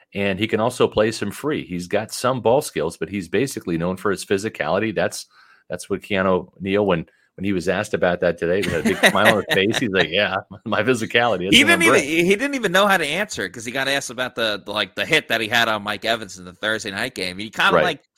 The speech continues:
Speaker 2: smiled, smirked, like, almost felt, like, uncomfortable about it. He's
Speaker 1: Yeah.
Speaker 2: like, "Yeah, like, what, what do you want me to say?" You know,
Speaker 1: <laughs>
Speaker 2: I lit him up on that play. But yeah, that was the second
Speaker 1: Yeah.
Speaker 2: biggest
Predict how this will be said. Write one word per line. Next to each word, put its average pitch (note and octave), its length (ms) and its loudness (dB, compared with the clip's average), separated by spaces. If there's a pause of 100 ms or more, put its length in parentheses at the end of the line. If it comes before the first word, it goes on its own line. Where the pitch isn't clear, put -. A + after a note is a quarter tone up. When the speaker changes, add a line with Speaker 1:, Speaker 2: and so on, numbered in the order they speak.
Speaker 2:
smiled, G3 600 -2
smirked, F3+ 500 0
like, D3 140 -4
almost A3 240 6
felt, A3+ 160 -2
like, E3 100 -4
uncomfortable C#3+ 640 -4
about E2+ 340 -10
it. D#2 140 -14
He's F2+ 80 -2
Speaker 1:
Yeah. C#2+ 100 0
Speaker 2:
like, G2 240 -10
"Yeah, E3 260 0
like, C#3 280 -6
what, C3 260 -10
what C#3 140 -8
do F3 80 -2
you E3 40 -4
want E3+ 180 -2
me - 40 -14
to C#3 60 -12
say?" B2+ 260 -6
You E2 140 -20
know, F2+ 240 -10 (320)
Speaker 1:
<laughs> - 320 -18
Speaker 2:
I A2 120 0
lit A#2 160 -2
him A2+ 120 -6
up A#2+ 160 -2
on G#2+ 100 -12
that A2 180 -6
play. C3+ 140 -4
But D#3 160 -8
yeah, G#3+ 160 2
that F3+ 220 4
was C4+ 100 -6
the A3 80 -12
second G3 320 -4
Speaker 1:
Yeah. - 140 -4 (200)
Speaker 2:
biggest D#3+ 380 -6